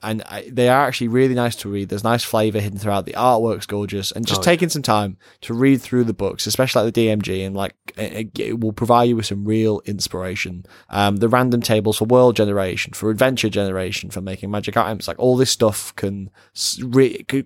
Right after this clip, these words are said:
Speaker 1: really can help your game. And I do really do recommend, like, sitting down, taking the D M G and having a little flick through it,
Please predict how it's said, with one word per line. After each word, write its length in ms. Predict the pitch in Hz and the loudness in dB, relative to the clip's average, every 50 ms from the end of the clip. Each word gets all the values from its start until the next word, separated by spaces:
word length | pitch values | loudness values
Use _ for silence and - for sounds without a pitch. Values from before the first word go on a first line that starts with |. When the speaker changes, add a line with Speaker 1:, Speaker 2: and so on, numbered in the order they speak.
| _ - | _ 0
Speaker 1:
really 380 | 117 131 139 143 143 139 127 | 4 6 6 8 8 6 4
can 300 | 120 - - 117 113 113 | 2 0 0 0 0 0
help 260 | 101 95 104 107 - - | 0 0 0 0 0 -2
your 140 | 101 98 | -6 -4
game. 340 | 92 104 98 101 107 113 110 _ - | 0 0 2 2 0 -2 -6 _ -4
And 100 | 104 104 | -2 0
I 120 | 101 104 | 0 0
do 260 | 104 98 - - 110 | -2 -2 0 -2 0
really 220 | 104 107 110 110 107 | 2 4 2 2 4
do 100 | 107 104 | 2 0
recommend, 360 | 104 98 - 101 98 98 - - | 0 -2 -2 -6 -6 -6 -6 -6
like, 160 | 92 80 - - | -6 -6 -6 -2
sitting 240 | - - 156 147 123 | 0 2 2 2 4
down, 400 | 107 101 98 98 98 98 98 98 _ - | 4 2 2 2 0 -2 -6 -10 _ -4
taking 200 | - 131 123 120 | -2 0 0 0
the 40 | 110 101 | 0 0
D 120 | 107 101 | 2 2
M 100 | 98 95 | 0 0
G 220 | 92 - 95 95 92 | -2 -4 -4 -4 -4
and 80 | 92 | -4
having 200 | 95 95 95 95 | -6 -6 -6 -6
a 40 | 95 | -6
little 200 | 92 92 90 87 | -6 -6 -6 -6
flick 240 | - - - - - | -8 -10 -12 -12 -10
through 220 | - 87 87 90 | -10 -10 -8 -8
it, 120 | 85 - | -8 -10